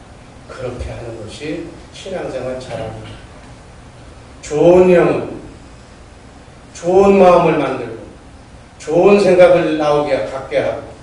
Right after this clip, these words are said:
좋은 말을 하면서 자기하고 관계되는 사람들을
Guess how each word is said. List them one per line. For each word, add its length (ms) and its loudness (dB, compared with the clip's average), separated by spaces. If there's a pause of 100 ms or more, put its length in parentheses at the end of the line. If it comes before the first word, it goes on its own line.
(520)
좋은 540 2
말을 380 2 (120)
하면서 800 -2 (560)
자기하고 640 -6
관계되는 680 -2
사람들을 640 -4